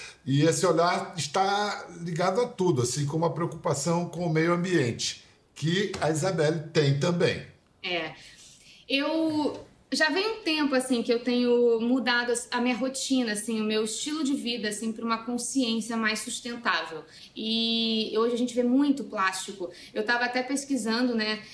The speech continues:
Speaker 2: e copinhos de plástico, s-, parece que no Brasil são setecentos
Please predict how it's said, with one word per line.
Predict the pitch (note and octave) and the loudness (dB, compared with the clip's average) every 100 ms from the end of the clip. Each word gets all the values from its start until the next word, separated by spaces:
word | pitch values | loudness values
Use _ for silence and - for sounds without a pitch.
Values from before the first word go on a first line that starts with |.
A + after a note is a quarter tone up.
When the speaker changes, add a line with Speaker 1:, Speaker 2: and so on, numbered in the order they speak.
| - | -12
Speaker 2:
e | - A3+ A#3+ A#3 - | -4 -2 -2 -4 -6
copinhos | B3 A#3+ C#4+ D4 | -4 2 2 2
de | B3+ | -2
plástico, | B3 A3+ C4 - G#3+ - F3+ - - - | 0 2 2 -2 -8 -8 -10 -12 -20 -14
s-, | - - - | -10 -10 -6
parece | A3+ A3+ B3+ - | -2 0 0 2
que | |
no | C4+ B3+ | 2 2
Brasil | C4+ B3+ G3+ A3 C4 | 2 0 -2 0 0
são | B3+ B3 | 0 -2
setecentos | - C4 B3+ C#4 D4 D4 - | -2 -4 -2 -2 -2 -4 -6